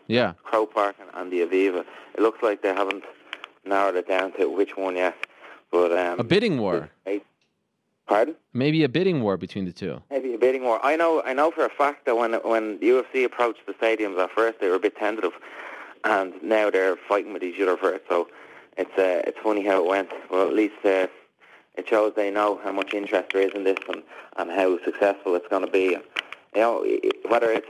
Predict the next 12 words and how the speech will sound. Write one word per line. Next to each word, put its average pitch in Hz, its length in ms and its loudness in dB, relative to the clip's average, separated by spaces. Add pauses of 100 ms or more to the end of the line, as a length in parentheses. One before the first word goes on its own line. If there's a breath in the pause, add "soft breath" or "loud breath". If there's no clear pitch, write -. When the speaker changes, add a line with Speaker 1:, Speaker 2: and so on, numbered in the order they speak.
Speaker 2:
uh, 85 60 -4 (320)
Croke 123 260 2
Park 127 300 0
or 117 120 2
the 110 160 4
Aviva 104 340 2
Stadium, 98 440 0
it's - 140 -12
gonna 101 240 0
be 95 260 2 (560 loud breath)
the 92 80 -2
biggest, 113 300 0